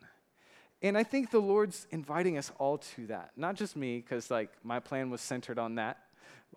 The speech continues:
All of us, t-, to lean into him. And maybe the message, too, uh,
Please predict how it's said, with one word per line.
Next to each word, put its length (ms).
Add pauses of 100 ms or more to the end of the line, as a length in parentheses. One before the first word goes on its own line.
All 220
of 100
us, 460 (580)
t-, 220
to 120
lean 280
into 340
him. 500 (520)
And 120
maybe 220
the 100
message, 460
too, 440 (480)
uh, 340